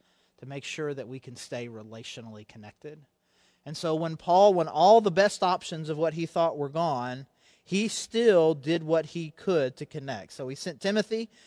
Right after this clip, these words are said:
and again, it was, it was gonna be hard for Timothy to get this mes-, can't get the message back to him. So it was still, it took him a while, but he still wanted to do this. He sends Timothy, make sure he finds out everything, and then Timothy comes back and gives this report.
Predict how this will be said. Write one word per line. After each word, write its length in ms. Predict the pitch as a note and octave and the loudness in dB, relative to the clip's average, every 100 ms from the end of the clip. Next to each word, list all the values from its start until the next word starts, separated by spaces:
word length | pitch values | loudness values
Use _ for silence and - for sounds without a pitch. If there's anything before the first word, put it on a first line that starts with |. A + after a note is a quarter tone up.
| _ _ | _ _
and 100 | D#3 | -6
again, 380 | E3+ A3+ G3+ D#3+ | 0 2 4 2
it 80 | E3 | -2
was, 200 | D#3+ D#3+ | -4 -4
it 100 | D#3+ | -2
was 200 | E3 E3 | 0 -2
gonna 100 | D#3+ | -2
be 160 | E3+ | -2
hard 400 | E3 - C4+ A#3 | 0 2 4 4
for 120 | - F#3+ | 0 -4
Timothy 440 | G#3+ G#3+ - F#3 | -2 -2 -2 -4
to 80 | E3 | 0
get 180 | G3 G3 | 0 0
this 180 | F3+ | -6
mes-, 220 | F#3 G3 F3+ | -2 -4 -2
can't 180 | A3 | -4
get 120 | G#3 G3+ | -2 0
the 40 | |
message 320 | F#3+ G3 F3+ | 0 -2 -4
back 280 | D#3 A3 - | 0 0 0
to 160 | D3+ C3+ | -4 -6
him. 120 | F3 _ _ _ | -8 _ _ _
So 100 | F3+ | 0
it 40 | |
was 120 | F#3 | 0
still, 300 | - - C4 | -2 2 4
it 160 | F#3+ F#3 | 4 0
took 240 | - C#4 | -8 -10
him 160 | - G3+ | -4 0
a 80 | F3 | 2
while, 540 | E3 F#3+ F#3+ D3 D3 - - _ | 2 2 4 4 2 -4 -20 _
but 100 | F3+ | -2
he 140 | F3+ G3 | 0 0
still 360 | - - C#4 | -2 -2 -2
wanted 440 | A3+ E3+ A3+ A#3+ F#3+ | 0 4 6 4 0
to 80 | F#3+ | 0
do 180 | A3+ | 0
this. 220 | E3 C#3 - | 0 -4 -6
He 80 | |
sends 340 | F#3 A3+ A3+ - | -6 -4 -4 -4
Timothy, 420 | A#3+ A3+ G3 C#3+ | -4 -4 -4 -6
make 200 | C#3+ E3+ | -6 -8
sure 180 | - G3+ | -4 -4
he 80 | G3+ | -2
finds 300 | G3+ G#3 G3+ | -4 0 2
out 100 | G#3 | 2
everything, 400 | G#3+ G3+ D3+ D3 - - | 0 -4 -8 -8 -18 -8
and 100 | D3+ | -2
then 120 | F#3 | -2
Timothy 440 | - A3 G#3+ A3 G#3 | 0 0 0 0 -2
comes 300 | A3+ G3 - | 0 -2 0
back 400 | F#3+ G#3 G#3 F#3+ | 0 2 0 -2
and 140 | D3+ | -4
gives 220 | D#3+ D#3+ | -2 -2
this 200 | F3 - | -4 -6
report. 500 | D#3 - E3+ D#3 C3 | -10 -8 -2 -2 -4